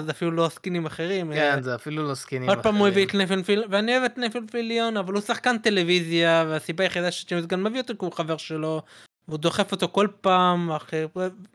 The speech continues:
Speaker 1: שומרי
Speaker 2: ו-
Speaker 1: הגלקסיה, זה היה סרט מדהים, אבל נייתן פיליון היה מאוד לא מתאים שם, והוא הוציא אותי
Speaker 2: כן.
Speaker 1: מהסרט, וה-, אי אפשר לקרוא לזה קומי-, אה, קמיו, כי הוא היה הרבה זמן, והוא כל פעם,
Speaker 2: אני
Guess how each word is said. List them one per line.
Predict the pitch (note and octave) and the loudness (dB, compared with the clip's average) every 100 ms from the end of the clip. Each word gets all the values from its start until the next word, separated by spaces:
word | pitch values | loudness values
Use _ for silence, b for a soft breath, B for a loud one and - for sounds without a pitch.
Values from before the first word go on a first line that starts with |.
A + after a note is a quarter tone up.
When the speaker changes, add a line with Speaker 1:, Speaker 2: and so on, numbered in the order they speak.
| _ B B - _ | _ B B -20 _
Speaker 1:
שומרי | - G#3+ C#4 | 2 6 6
Speaker 2:
ו- | |
Speaker 1:
הגלקסיה, | B3 A#3 C4 - B3 G#3+ G3 | 6 4 2 0 0 0 -2
זה | F#3 | 0
היה | F#3+ | 0
סרט | G3 G#3+ F#3+ | 0 -4 -4
מדהים, | E3+ D3+ D3+ E3 F#3 G#3+ - _ _ _ _ _ _ _ - | -8 -6 0 2 2 -2 -8 _ _ _ _ _ _ _ -12
אבל | D3 D#3 D#3+ E3+ F3+ - _ | -8 -4 -6 -8 -18 -20 _
נייתן | F#3 A3 C#4 | -8 -6 -6
פיליון | A3 A3 A#3+ G#3 | -6 -4 -2 -2
היה | E3 G#3 G3+ G3+ | 0 0 0 -2
מאוד | F3+ D#3+ F#3 E3+ | -4 0 0 0
לא | E3+ | 0
מתאים | D#3+ D3+ F#3+ | -2 -4 -6
שם, | F#3 G3+ F3+ | -4 -4 -4
והוא | D3+ D3+ | -4 -6
הוציא | D3 - G3 | -6 -6 -2
אותי | F3 | 0
Speaker 2:
כן. | D3 B2 | 2 0
Speaker 1:
מהסרט, | C#3+ - F#3 G#3 G#3 - b _ _ _ D#3+ | -4 -4 0 0 0 -8 b _ _ _ -2
וה-, | D3+ - - - _ _ _ | -2 -4 -20 -20 _ _ _
אי | G#3+ | 0
אפשר | A#3 D#4+ | 4 4
לקרוא | B3+ B3+ | 4 4
לזה | C#4+ A#3 | 4 4
קומי-, | - A3+ A3 | 4 4 4
אה, | F3+ E3+ D3 | 0 -2 -2
קמיו, | G#3 A3+ F3 C#3+ | 0 0 -2 -4
כי | D3+ | -6
הוא | D3 | 0
היה | G3+ A3+ A3+ _ _ | 2 2 -4 _ _
הרבה | D#3 C#3+ C#3+ F#3+ | -10 -10 -2 -2
זמן, | G3+ G3+ A3 A#3 A3+ b b _ - | 0 0 0 0 -4 b b _ -12
והוא | D3+ - | -10 -4
כל | - G#3 | -2 0
פעם, | A#3+ E3+ | -2 -2
Speaker 2:
אני | D#3+ F#3 | -2 0